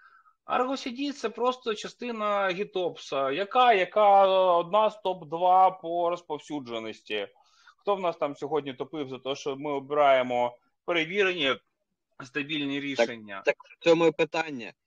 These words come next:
Speaker 2: Чому тобі для гітопса потрібна в-, взагалі якась окрема сідішка? От звідки оце береться, що для гітопса потрібно там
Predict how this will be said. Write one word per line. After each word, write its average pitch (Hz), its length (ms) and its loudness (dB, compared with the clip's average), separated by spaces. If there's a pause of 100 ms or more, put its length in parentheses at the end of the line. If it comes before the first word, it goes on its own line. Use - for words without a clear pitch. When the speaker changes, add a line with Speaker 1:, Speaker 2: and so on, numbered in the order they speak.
(200)
Speaker 2:
Чому 170 440 -12
тобі 151 340 -12
для 127 140 -12
гітопса 139 640 -10
потрібна 143 680 -8
в-, 92 260 -12
взагалі 120 420 -6
якась 139 400 -8
окрема 135 400 -6
сідішка? 127 640 -10 (1080)
От 120 180 -4
звідки 160 360 -6
оце 143 240 -4
береться, 143 440 -4
що 117 180 -6
для 117 160 4
гітопса 127 680 -4
потрібно 120 600 -8
там 95 400 -8